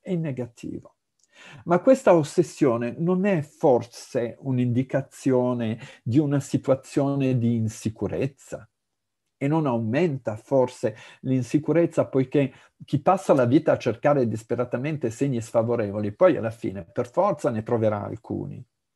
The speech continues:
E ugualmente importante, eh, questa ossessione sul proprio status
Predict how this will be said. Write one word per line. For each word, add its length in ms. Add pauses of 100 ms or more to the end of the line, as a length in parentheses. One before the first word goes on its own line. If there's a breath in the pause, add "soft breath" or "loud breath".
(680 loud breath)
E 160
ugualmente 920
importante, 1400
eh, 320
questa 480
ossessione 800
sul 260
proprio 360
status 920